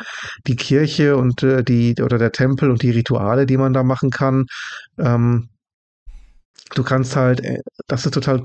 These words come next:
cool, du kannst deine Leute, also deine Kultmitglieder entweder hinrichten lassen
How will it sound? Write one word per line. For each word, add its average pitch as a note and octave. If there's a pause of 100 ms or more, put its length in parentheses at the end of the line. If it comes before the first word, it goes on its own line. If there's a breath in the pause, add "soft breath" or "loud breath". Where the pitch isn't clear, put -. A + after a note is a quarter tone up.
cool, D3
du A#2+
kannst C3+
deine B2
Leute, C3+ (400 loud breath)
also A#2+
deine A#2
Kultmitglieder C3 (380 loud breath)
entweder C3+
hinrichten D#3+
lassen E3+